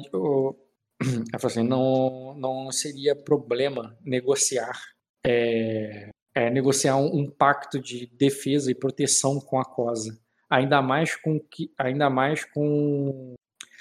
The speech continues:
ainda mais porque essa, o nosso conflito com Erema não deve se encerrar depois que tomarmos as Ilhas Verdes. Principalmente se nós colocarmos o Die-, o Dievor, né? O rei Dievor nessa direção.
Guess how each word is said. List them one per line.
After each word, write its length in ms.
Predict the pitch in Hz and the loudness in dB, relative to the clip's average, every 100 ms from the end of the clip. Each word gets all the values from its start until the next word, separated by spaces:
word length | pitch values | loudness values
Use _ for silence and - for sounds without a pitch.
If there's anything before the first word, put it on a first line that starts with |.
| - 139 | -10 -4
ainda 240 | 135 139 | 2 4
mais 260 | 139 147 - - | 4 2 -2 -8
porque 680 | 151 - 135 135 139 160 - | -10 -6 -2 0 0 -4 -4
essa, 640 | 135 123 - 127 123 120 113 107 107 104 101 _ _ _ 139 | -6 -2 -2 0 0 0 -2 -4 -6 -10 -14 _ _ _ 0
o 60 | |
nosso 240 | 139 - - | 4 4 2
conflito 520 | 131 - 175 185 - | 0 2 0 0 -2
com 140 | 151 | 2
Erema 460 | 127 117 139 123 110 - _ _ - | 2 4 2 0 -4 -10 _ _ -4
não 200 | 156 196 | 2 4
deve 300 | 175 170 175 | 6 6 4
se 160 | 175 180 | 2 4
encerrar 580 | 175 - 190 151 147 151 - | 2 2 0 0 -2 -4 -2
depois 300 | 147 147 151 | 2 2 2
que 80 | 160 | 0
tomarmos 500 | 160 143 135 139 131 | 0 2 2 2 2
as 140 | 135 127 | 0 2
Ilhas 240 | 131 127 | 2 2
Verdes. 460 | 135 110 - - - _ _ _ - | 0 -4 -8 -12 -14 _ _ _ 4
Principalmente 800 | 156 - - 196 165 135 160 165 | 4 4 2 4 4 2 0 -2
se 160 | - | -2
nós 180 | 151 139 | 0 0
colocarmos 800 | - 151 147 131 120 135 123 123 | 2 2 2 2 2 2 0 0
o 240 | 127 127 | 0 0
Die-, 240 | 120 120 120 131 - | 2 4 6 4 0
o 300 | 120 113 113 | 0 0 -2
Dievor, 460 | 113 123 123 107 | 4 4 4 -2
né? 160 | 107 113 113 _ _ - | -4 -10 -16 _ _ -8
O 60 | 127 | 0
rei 200 | 117 120 | 2 4
Dievor 560 | 113 113 117 131 131 131 | 4 2 2 0 0 0
nessa 440 | 123 117 - 127 | 0 0 2 2
direção. 640 | 123 123 127 - 123 113 | 2 2 2 2 0 -4